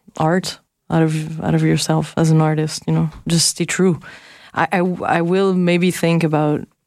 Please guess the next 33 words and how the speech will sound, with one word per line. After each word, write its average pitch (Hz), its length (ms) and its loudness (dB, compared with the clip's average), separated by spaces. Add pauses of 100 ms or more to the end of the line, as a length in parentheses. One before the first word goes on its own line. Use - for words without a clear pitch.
(280)
adding 170 500 0
some 165 220 -4
more 165 300 0
things 165 380 -2
than 165 140 2
just 170 220 2
piano, 185 520 2 (520)
but 190 140 4
I 185 100 2
did 185 220 0
already 170 320 0
do 160 160 -2
that 156 120 2
on 151 120 2
Inscape 151 360 0
and 156 80 0
I 151 60 0
came 160 240 0
back 160 180 0
to 160 100 -2
solo 160 280 0
piano 165 480 0
because 170 240 2
I 165 80 4
think 165 200 0
it's 165 140 0
so 175 400 2
strong 160 520 -4 (240)
to - 120 0
have 160 260 2
this - 420 -2 (520)
solo 170 520 2
instrument 160 600 -2